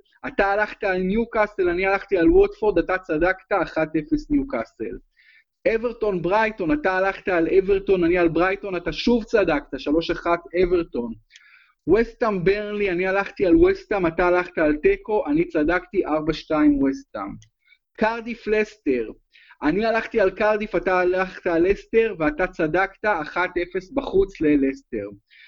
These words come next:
ארסנל ליברפול, משחק ששכחתי לציין אותו בפודקאסט האחרון, אבל עשינו את ההימור בקבוצת הוואטסאפ לפני זה,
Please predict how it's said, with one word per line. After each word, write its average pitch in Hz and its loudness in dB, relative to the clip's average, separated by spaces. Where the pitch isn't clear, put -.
ארסנל 226 2
ליברפול, 220 2
משחק 208 -6
ששכחתי - -4
לציין 170 2
אותו 190 -2
בפודקאסט 175 -2
האחרון, 160 2
אבל 143 0
עשינו 175 0
את 170 -2
ההימור 156 4
בקבוצת 151 2
הוואטסאפ 175 0
לפני 175 -2
זה, 226 0